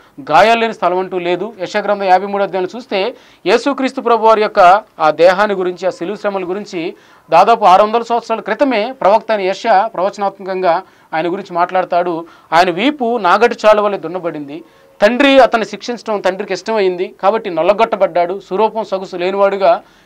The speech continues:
యేసుక్రీస్తు ప్రభువారు ఆకాశానికి భూమికి మధ్యలో మూడు మేకుల మీద వేలాడుతూ, అతి దయనీయమైన పరిస్థితిలో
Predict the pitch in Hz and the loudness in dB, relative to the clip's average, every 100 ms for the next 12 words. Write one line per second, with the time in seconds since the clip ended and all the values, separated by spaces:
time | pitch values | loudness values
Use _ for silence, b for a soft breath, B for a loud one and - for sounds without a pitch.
0 | b 196 - 208 214 208 185 185 190 196 | b -6 -6 -12 -14 -12 -8 0 2 2
1 | 165 - _ _ _ - 160 208 247 247 | -4 -10 _ _ _ -4 4 4 6 2
2 | 240 240 208 180 214 220 190 180 190 233 | 0 -2 -6 -6 -4 -4 -4 -4 -2 0
3 | 190 - b b 151 202 247 240 262 269 | 0 -2 b b -6 -2 0 0 2 0
4 | 254 233 196 180 196 175 175 175 185 165 | -2 0 2 4 4 0 -8 -8 -10 -12
5 | 156 156 160 220 247 233 214 185 165 180 | -10 -6 -4 -4 -6 -8 -8 -10 -10 -12
6 | 180 156 | -10 -8